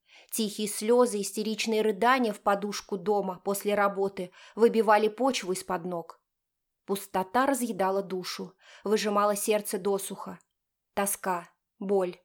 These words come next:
обида, злость на саму себя за неспособность что-либо изменить.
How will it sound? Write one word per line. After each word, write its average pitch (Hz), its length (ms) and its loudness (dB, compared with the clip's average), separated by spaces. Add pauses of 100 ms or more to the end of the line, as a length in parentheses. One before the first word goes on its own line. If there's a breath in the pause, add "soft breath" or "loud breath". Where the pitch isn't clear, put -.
(240)
обида, 196 540 -2 (100)
злость 233 460 4
на 220 80 -2
саму 208 320 -2
себя 196 460 -2 (220 loud breath)
за 208 160 0
неспособность 226 720 2
что-либо 226 500 2
изменить. 214 600 -4